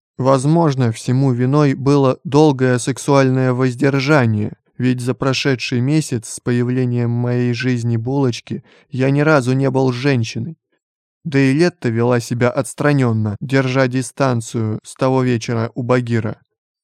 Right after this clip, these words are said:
«Ига!» Словно поняв, что разговор зашёл о ней, возмутилась малышка с заднего сиденья. Даше пришлось сесть спереди, так как иначе ходунки булочки, без которых она не представляла жизни в последнее время,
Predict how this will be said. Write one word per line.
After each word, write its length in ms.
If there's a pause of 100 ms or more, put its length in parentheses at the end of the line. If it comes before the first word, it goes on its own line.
(160)
«Ига!» 880 (260)
Словно 480
поняв, 560 (140)
что 280
разговор 680
зашёл 480
о 80
ней, 360 (300)
возмутилась 840
малышка 520
с 60
заднего 480
сиденья. 640 (500)
Даше 380
пришлось 680
сесть 440
спереди, 680 (180)
так 240
как 220
иначе 460
ходунки 640
булочки, 580
без 260
которых 560
она 220
не 140
представляла 840
жизни 380
в 100
последнее 640
время, 480